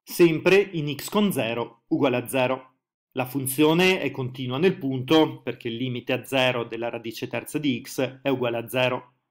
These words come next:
Vediamo che f però non è derivabile nello zero perché se andiamo a svolgere il limite del rapporto incrementale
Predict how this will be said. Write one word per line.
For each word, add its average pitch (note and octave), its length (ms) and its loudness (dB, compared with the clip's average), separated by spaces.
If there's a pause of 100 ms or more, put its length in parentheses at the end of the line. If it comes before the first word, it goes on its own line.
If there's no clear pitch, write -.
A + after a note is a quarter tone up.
(280)
Vediamo C3+ 500 0
che C#3 240 2
f C3 220 -6
però B2 400 -4
non B2 280 -6
è D3+ 160 2
derivabile A#2+ 680 0
nello A#2+ 340 0
zero C3 640 0
perché C3+ 500 -2 (200)
se - 260 -14
andiamo A#2+ 340 -4
a - 20 -8
svolgere A2+ 680 0
il A#2 200 -10
limite A#2+ 560 -6
del A#2+ 140 -10
rapporto C#3+ 440 0
incrementale C3+ 1000 0